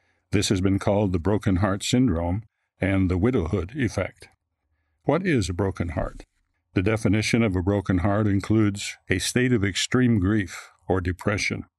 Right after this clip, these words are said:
Perhaps the most obvious cause is the death of a loved one. Divorce, sometimes called the death that never ends, is another. The sudden ending of other deep long-term relationships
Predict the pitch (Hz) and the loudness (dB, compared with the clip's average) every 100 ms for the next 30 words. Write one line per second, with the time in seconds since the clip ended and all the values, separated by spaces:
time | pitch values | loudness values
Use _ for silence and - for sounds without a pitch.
0 | _ - 90 101 101 - 101 95 - 98 | _ -6 -2 0 -2 0 2 0 0 0
1 | 123 104 101 - 110 85 90 107 117 113 | 0 0 -2 -2 -2 0 0 -2 -2 -2
2 | 92 98 90 104 110 - 101 110 131 160 | 0 0 0 -2 -2 -2 0 0 0 -2
3 | 101 98 - _ _ _ _ _ _ 110 | -2 -4 -6 _ _ _ _ _ _ 0
4 | 139 107 107 - - _ _ - 107 104 | 2 2 0 -4 -10 _ _ 0 2 4
5 | 104 101 - 107 104 95 92 98 110 - | 2 2 0 0 0 0 0 0 -2 -2
6 | 101 107 95 95 113 101 92 107 - - | -2 -2 -2 -2 -2 0 -2 -4 -10 -8
7 | - 95 123 101 80 101 - _ _ _ | -2 0 2 0 0 -6 -10 _ _ _
8 | _ _ - - 127 117 120 117 117 113 | _ _ -2 2 4 4 4 4 4 4
9 | 113 104 120 127 113 92 107 117 110 107 | 2 2 2 2 0 0 0 2 2 2
10 | 113 101 120 139 90 98 98 - 95 - | 2 2 2 2 2 0 -2 -2 -2 0
11 | 92 - - | -2 -4 -10